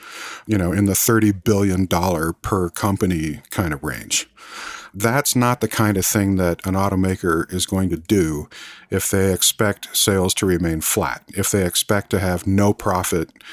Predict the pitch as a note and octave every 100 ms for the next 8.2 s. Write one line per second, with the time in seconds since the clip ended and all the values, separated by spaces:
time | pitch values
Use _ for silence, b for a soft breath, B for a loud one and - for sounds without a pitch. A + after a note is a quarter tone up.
0 | B B - F#2+ F2 E2 D#2 D#2+ - F#2+
1 | F2+ E2 D#2+ F#2+ E2+ - - - - F#2+
2 | - F#2+ F2+ - - G#2 F#2 - G2+ F2+
3 | A2 G#2 G2 F#2 - G2+ F2+ G2+ - G2+
4 | F#2 F2+ - F#2 E2+ E2 B B B B
5 | B B G2+ F#2 F2+ F2 E2 _ - G2+
6 | G2 F#2+ D#2 - - G#2 F#2 E2 F2 F2+
7 | F2+ F2+ F2 F2+ F2 F2+ - - - -
8 | G2 F#2